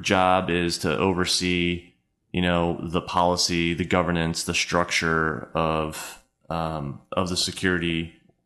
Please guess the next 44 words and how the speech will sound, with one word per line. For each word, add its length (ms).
for, 400
for 200
that 160
space. 320
So 200
I 100
was 120
in 60
a 60
contract 640
role 640
in 180
that. 400
The 140
government 400
leads, 640
you 80
know, 160
were, 760
you 80
know, 100
G 220
S 140
fifteens, 560
G 120
S 140
fourteens 540
for 140
those. 300
I 100
was 160
the 80
lead, 540
um, 480
for, 760
for 160
that 160
area 540
and 480
supported 500
them 240
and 140
built 240
out 340